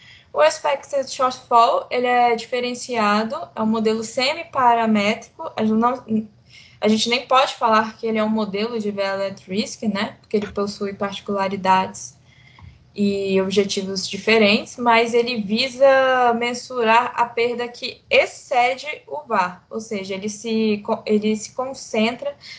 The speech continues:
nas informações contidas na cauda do ativo.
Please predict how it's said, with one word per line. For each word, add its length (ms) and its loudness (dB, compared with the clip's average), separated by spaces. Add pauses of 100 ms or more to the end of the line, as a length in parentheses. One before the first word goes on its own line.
(100)
nas 220 2
informações 680 0
contidas 540 -6
na 220 0
cauda 580 -2
do 160 -6
ativo. 600 -10